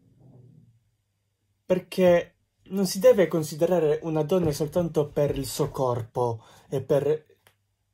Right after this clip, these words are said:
le sue forme, e ro-, e, ma anche del suo aspetto, del suo carattere, pe-, della sua personalità.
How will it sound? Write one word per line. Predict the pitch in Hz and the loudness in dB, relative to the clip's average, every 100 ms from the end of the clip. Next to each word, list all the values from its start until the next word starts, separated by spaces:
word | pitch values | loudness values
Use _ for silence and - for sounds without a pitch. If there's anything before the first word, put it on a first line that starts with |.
| _ | _
le | 151 151 | -2 0
sue | - | 0
forme, | 147 - 135 123 123 120 117 110 - - - - _ _ - _ _ | -4 -2 -2 -2 -4 -6 -6 -8 -16 -20 -20 -20 _ _ -20 _ _
e | 156 131 131 143 - _ | -10 -8 -8 -8 -14 _
ro-, | 170 151 147 147 | -4 0 -2 -4
e, | 156 135 - _ _ _ _ _ _ _ _ - | -8 -10 -14 _ _ _ _ _ _ _ _ -8
ma | 165 170 175 | -2 0 0
anche | 175 180 - 170 156 - _ _ _ _ _ _ _ _ _ _ _ _ | -2 -4 -4 -2 -2 -4 _ _ _ _ _ _ _ _ _ _ _ _
del | 180 180 180 | -6 -2 -2
suo | - | 0
aspetto, | 165 - - 202 190 - 165 | 0 0 -2 0 0 -2 -4
del | 156 151 | -4 -2
suo | - 156 | -4 -2
carattere, | 151 165 180 175 147 131 | 0 4 2 2 -2 -2
pe-, | 131 175 - | -2 -6 -4
della | 160 170 | -2 -2
sua | 151 175 | -2 -2
personalità. | - 151 - 139 127 113 147 147 113 104 | -4 -4 -4 -6 -6 -6 -2 0 0 -4